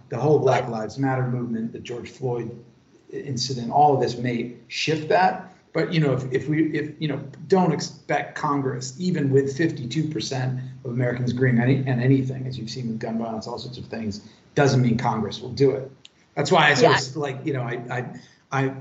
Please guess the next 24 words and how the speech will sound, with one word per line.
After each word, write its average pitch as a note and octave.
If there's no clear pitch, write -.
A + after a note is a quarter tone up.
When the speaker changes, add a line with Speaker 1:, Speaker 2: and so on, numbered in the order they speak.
Speaker 1:
sort C3
of A2
thinking, A2+
well, B2
what, D#3+
what E3+
else D3
can C3
be A#2+
done? A#2
And A2+
that's A2+
what B2+
led A#2
me A#2+
to A2+
think, A#2+
well, G#3
hey, -
maybe B2+
some A#2+
companies A2+
can A2
be G2